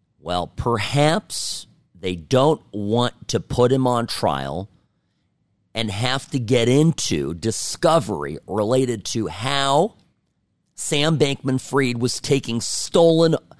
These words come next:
fraudulently obtained funds and funneling it to Democrats. Yet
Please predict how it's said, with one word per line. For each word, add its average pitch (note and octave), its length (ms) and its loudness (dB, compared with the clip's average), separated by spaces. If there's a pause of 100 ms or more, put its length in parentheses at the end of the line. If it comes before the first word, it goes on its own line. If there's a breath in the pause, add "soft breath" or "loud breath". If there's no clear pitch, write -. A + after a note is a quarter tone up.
(400 soft breath)
fraudulently D#3 880 2
obtained C3+ 540 0
funds A2 480 -2 (260 loud breath)
and C#3 140 2
funneling C3 640 2
it - 140 -2 (140 loud breath)
to G#3 120 4
Democrats. E3 800 0 (1300)
Yet D3 400 0